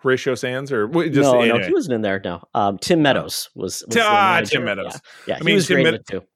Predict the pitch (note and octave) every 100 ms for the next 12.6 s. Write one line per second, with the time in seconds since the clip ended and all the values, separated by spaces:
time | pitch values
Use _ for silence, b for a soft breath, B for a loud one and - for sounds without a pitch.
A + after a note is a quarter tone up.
0 | _ - A#3 F3+ E3+ G#3 - A2+ B2 D3
1 | C#3+ C3 C3+ - C#3+ D#4 D2 D#2 - F#2
2 | B2 B2+ F3+ E2 E2 - E2 D#2 D#2 F#2+
3 | G2 G2+ F2+ - E2+ - E2+ F2 E2+ B
4 | B - C4 A#3 G3+ G#3 G3 G3 - G3+
5 | F#3 A#3+ A#3 F3+ D3 D3+ D3+ F3+ F3 D#3+
6 | C#3+ C3+ D3 C3 E3 D3 B2 A#2 G#2+ -
7 | - B2 A#2 B2 C#3 C#3+ - A2 A2 G#2
8 | D3+ D#3 C3 B2 G2+ - - A2 G#2 A2
9 | F#2+ C3+ A#2+ A2+ - C3 A2+ - C#3+ C#3
10 | C3 C3 C3+ B2 A2+ A#2 A#2 A2 C#3 D3
11 | D3 D3 C#3+ C3 - C3 C3 E3+ C3+ A#2
12 | A#2 A2 - - A#2 A2+